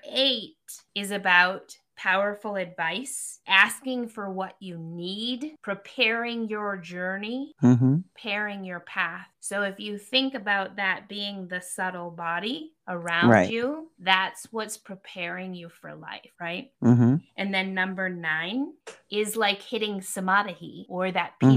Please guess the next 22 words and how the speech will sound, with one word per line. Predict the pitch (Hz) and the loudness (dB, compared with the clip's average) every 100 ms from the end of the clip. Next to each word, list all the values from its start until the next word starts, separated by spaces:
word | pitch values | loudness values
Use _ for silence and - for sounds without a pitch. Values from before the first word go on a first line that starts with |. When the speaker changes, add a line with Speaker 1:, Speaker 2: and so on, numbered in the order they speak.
| 135 | 10
Speaker 1:
peaceful | 151 185 180 180 180 180 _ | 8 4 0 -2 -6 -10 _
end | 190 190 190 180 160 | -2 0 0 -6 -10
place. | - 233 226 180 190 - - - | -10 -6 -6 -8 -12 -14 -14 2
That's | - 135 | 6 8
Speaker 2:
Mm-hmm. | 131 143 | 8 6
Speaker 1:
about | 175 170 175 - | 2 -2 -4 -10
empowerment. | 170 - - 190 202 196 185 170 170 - _ | -16 -14 -4 -2 -2 -4 -6 -10 -12 -18 _
It's | 165 - | -14 -10
showing | - 202 208 202 190 | -4 -2 -2 -4 -6
you | 185 | -8
the | 175 170 | -8 -6
way. | 175 180 180 175 175 | -4 -2 -2 -4 -10
It's | 170 - | -14 -18
comforting | - 196 185 208 190 185 180 | -10 -8 -8 -8 -8 -8 -8
you, | 170 165 165 170 190 - | -10 -10 -10 -12 -16 -6
right? | 170 175 - | -2 -2 -4
It's | 175 - | -14 -14
giving | 185 185 185 180 | -6 -6 -4 -6
you | 175 175 175 165 | -6 -6 -6 -6
that | 165 - - - | -8 -8 -12 -16
peaceful | 214 202 - 180 175 175 | -14 -14 -12 -12 -12 -8
ending. | 175 185 170 143 160 | -6 -6 -8 -10 -8